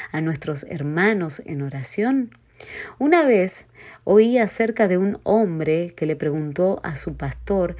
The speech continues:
qué sería necesario para que el verdadero reavivamiento por el Espíritu Santo sucediera en su vida y ministerio.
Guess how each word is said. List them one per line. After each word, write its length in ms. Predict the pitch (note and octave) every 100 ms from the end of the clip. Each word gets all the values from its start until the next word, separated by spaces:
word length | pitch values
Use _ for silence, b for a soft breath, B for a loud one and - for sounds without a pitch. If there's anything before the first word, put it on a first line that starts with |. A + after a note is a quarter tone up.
| B B -
qué 140 | E4+
sería 340 | E4+ F#4 D4+
necesario 800 | C#4+ A#3+ F#3+ F3 - F#3 E3 D#3+
para 240 | D#3+ D#3+ D#3
que 100 | D#3+
el 100 | D#3
verdadero 540 | D3+ D#3 D3+ F3 F#3+
reavivamiento 840 | D#3+ D3+ D3 C#3+ C#3+ E3 F3+ F3 E3
por 140 | D3
el 100 | C#3+
Espíritu 540 | D3 - F#3 E3+ D#3+ D3+
Santo 420 | - F3 F3 F3+
sucediera 880 | - F3+ - D3+ D3 D#4+ A#4 D#3+ C#3
en 100 | D3
su 220 | - D3
vida 300 | E3+ E3+ D3+
y 40 |
ministerio. 760 | D3 C#3 C#3+ - D3 C#3 C#3+